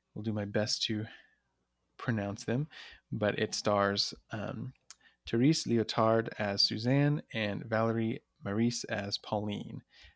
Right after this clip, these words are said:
And Pauline later in her life goes by Apple. Um, and they're, so what I think is cool about it is, and this is probably, you know, I don't, I'm not an expert on feminism at the time, but I think, um,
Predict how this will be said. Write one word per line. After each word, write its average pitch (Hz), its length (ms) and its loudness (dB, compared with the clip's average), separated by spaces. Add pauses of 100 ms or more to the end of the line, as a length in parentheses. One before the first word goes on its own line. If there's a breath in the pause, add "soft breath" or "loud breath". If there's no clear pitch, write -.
And 117 120 -4
Pauline 104 360 2
later 101 320 -4 (140)
in 107 120 -6
her 110 100 -4
life 95 200 -2
goes - 160 -4
by - 180 -4
Apple. - 460 -6 (520 loud breath)
Um, 104 340 -2 (140)
and 117 120 2
they're, 110 400 4
so - 160 4
what 139 160 8
I 127 60 6
think 156 140 6
is 123 100 2
cool 135 180 4
about 113 220 8
it 107 100 2
is, 107 120 -2
and - 260 -6
this 110 120 -2
is 113 100 -4
probably, 107 600 2 (960)
you 117 80 2
know, 110 80 6
I 107 40 4
don't, 113 160 0
I'm 117 120 0
not 110 140 2
an 110 100 0
expert 107 320 -4
on 98 120 -4
feminism 131 560 8
at 120 100 6
the 117 80 4
time, 110 260 4
but 107 120 6
I 107 80 6
think, 120 340 2 (500 loud breath)
um, 101 400 0